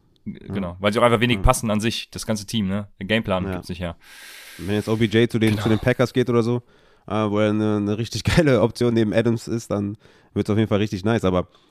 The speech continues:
Speaker 1: so, ähm, mit, die Connection ist einfach nicht da. Seit Wochen nicht da und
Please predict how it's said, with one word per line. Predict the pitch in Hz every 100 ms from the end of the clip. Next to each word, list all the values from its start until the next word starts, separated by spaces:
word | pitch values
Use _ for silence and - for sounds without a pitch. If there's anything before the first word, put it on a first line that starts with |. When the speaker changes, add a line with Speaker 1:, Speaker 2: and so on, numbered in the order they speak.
| -
Speaker 1:
so, | 87 104 107
ähm, | 87 95 92 90
mit, | 92 104
die | 120
Connection | - 160 - 127
ist |
einfach | 98 92
nicht | 87 82
da. | 82
Seit | 101
Wochen | 92 131 143
nicht | 139
da | 135 139
und | 113 110 98 -